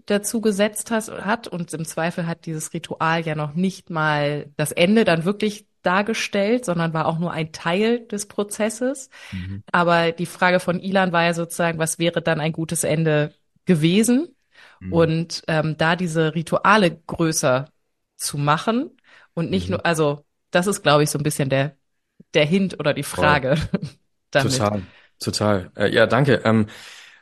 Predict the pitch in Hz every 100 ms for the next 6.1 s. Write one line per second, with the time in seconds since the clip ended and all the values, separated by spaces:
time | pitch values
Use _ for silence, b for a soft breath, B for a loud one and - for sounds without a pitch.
0 | B B _ - 123 117 117 117 156 147
1 | 135 120 117 - - - 113 135 127 104
2 | 107 - 117 113 - 104 95 - 98 -
3 | - _ _ _ - 92 98 90 85 -
4 | 80 78 92 113 104 95 90 95 - 101
5 | - - 95 87 113 135 - 98 98 135
6 | 127